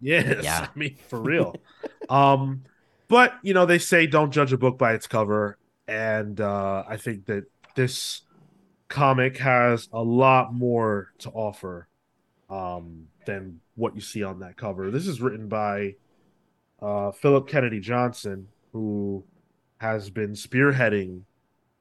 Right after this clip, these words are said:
Speaker 1: the Superman line for a little while now.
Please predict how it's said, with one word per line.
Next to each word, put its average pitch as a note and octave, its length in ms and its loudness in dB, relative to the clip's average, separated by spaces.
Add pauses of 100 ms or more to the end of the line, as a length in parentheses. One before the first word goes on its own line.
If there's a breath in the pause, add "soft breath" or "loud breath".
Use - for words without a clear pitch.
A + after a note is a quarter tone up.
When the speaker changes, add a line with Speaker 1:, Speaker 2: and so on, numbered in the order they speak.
(180)
Speaker 1:
the G2+ 280 -4
Superman A#2+ 640 -6
line F#2+ 360 -10
for F#2+ 600 -8 (100)
a - 40 -8
little A3+ 200 -2
while B2+ 260 2
now. F#2+ 320 -8